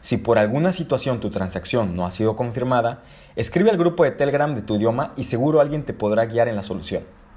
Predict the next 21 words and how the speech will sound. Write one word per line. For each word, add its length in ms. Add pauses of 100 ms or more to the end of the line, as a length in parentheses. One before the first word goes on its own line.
(520)
Una 240
vez 180
confirmada 520
tu 100
transacción, 600 (300)
cierra 320
esa 200
pestaña 440 (340)
y 100
busca 420
tu 100
perfil. 320 (720)
Lo 160
que 100
sigue 440
es 140
que 80
alguien 240
nos 180
dé 320
vouch 500